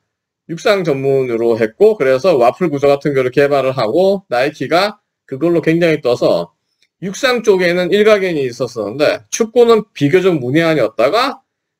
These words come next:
비로소 이제 축구 사업에 뛰어들고 제품을, 어,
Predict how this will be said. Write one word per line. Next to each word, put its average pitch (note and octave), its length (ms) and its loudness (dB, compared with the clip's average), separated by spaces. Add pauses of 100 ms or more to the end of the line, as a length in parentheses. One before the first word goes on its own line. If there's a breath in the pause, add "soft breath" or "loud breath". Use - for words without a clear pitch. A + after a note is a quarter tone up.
(120)
비로소 F#3 460 0
이제 A#2+ 500 0
축구 G3+ 380 0
사업에 D#3+ 360 0
뛰어들고 G3 760 0 (580)
제품을, D3+ 760 -2 (580)
어, A2 500 -2